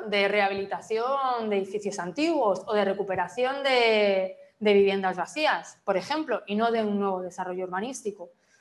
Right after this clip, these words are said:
¿no? O sea que siempre hay, hay maneras. Guay.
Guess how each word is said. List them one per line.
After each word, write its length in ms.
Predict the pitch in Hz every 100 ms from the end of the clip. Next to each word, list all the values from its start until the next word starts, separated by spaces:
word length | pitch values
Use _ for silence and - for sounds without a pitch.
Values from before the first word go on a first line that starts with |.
| _ _ _ -
¿no? 100 | 247
O 60 |
sea 200 | 233 196
que 500 | 196 190 180 180 - _ - _ _ _ _ _ _ _ _ _ _ _ _ _ _ _ _ _ _ -
siempre 600 | - 269 262 254 254 247
hay, 560 | 220 208 202 196 190 202
hay 140 | 196 185
maneras. 600 | 180 175 175 175 - - _ _ _
Guay. 180 | 98